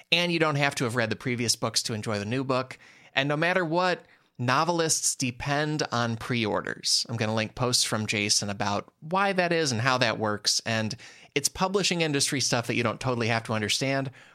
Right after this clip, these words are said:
All you really need to know is that all of the decisions about the next books that are gonna happen from everybody are based on pre-orders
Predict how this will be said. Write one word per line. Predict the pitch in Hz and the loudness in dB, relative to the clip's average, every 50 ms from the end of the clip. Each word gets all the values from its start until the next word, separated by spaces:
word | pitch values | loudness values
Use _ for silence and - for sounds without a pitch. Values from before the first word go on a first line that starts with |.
| - _ - | -12 _ 0
All | 185 196 | 0 0
you | 190 180 | 2 0
really | 175 190 180 170 | 0 0 0 0
need | 165 160 143 | 0 0 0
to | 143 | 0
know | 135 127 127 123 117 | 2 2 2 2 2
is | - 117 110 107 - | 0 0 0 0 -2
that | - 117 110 107 107 - - - - - - _ _ - _ _ - | 0 0 0 0 0 -2 -8 -18 -20 -20 -20 _ _ -20 _ _ 0
all | 131 147 156 165 | 0 2 0 0
of | 165 147 139 | -2 0 0
the | 143 | 0
decisions | 123 120 117 - - 147 139 131 139 131 117 113 - - | 2 2 2 2 2 2 0 0 0 0 0 0 0 -2
about | 110 110 113 110 110 110 - | -2 0 0 0 0 0 -2
the | 107 104 | -4 -4
next | 104 104 104 107 110 120 160 - - - - - 151 - | -4 -4 -4 -2 -2 -2 -2 -2 -2 -2 -2 -2 -2 -2
books | 185 196 196 - - - | -2 -2 2 2 0 2
that | - 180 170 175 | 2 2 0 2
are | 175 | 2
gonna | 165 175 175 170 | 2 2 0 0
happen | 170 175 180 175 175 - 208 214 220 214 | 2 2 0 0 0 -2 -4 -4 -4 -4
from | - - 104 98 - - _ | -2 -2 -2 -2 -4 -4 _
everybody | - 123 131 131 131 143 147 151 151 165 165 170 190 202 220 220 - - - - - _ _ - | 0 0 0 2 0 0 0 2 2 0 0 0 -2 -2 -4 -8 -12 -16 -20 -20 -20 _ _ -2
are | 123 127 | -2 0
based | 123 135 143 147 - - | 2 2 2 2 2 2
on | - 123 120 120 | 2 2 2 0
pre-orders | 120 - - 170 170 170 165 139 127 120 113 110 110 110 104 - - - | -2 -2 -2 0 2 2 2 2 2 2 2 2 0 2 2 2 0 0